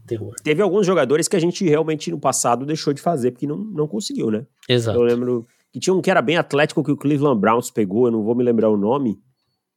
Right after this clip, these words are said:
Speaker 1: Do ano
Speaker 2: E
Speaker 1: passado?
Speaker 2: Não, não, não. Faz uns anos aí.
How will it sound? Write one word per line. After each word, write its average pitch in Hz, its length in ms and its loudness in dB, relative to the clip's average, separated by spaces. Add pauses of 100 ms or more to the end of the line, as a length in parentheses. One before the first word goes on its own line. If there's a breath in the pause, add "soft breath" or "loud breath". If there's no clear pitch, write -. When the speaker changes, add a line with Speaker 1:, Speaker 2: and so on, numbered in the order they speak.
(200)
Speaker 1:
Do 110 160 -2
ano 107 120 2
Speaker 2:
E - 20 -2
Speaker 1:
passado? 135 460 0 (320)
Speaker 2:
Não, 143 360 2
não, 135 160 2
não. 120 300 0 (160)
Faz 120 200 -6
uns 113 200 -4
anos 113 240 0
aí. 135 220 0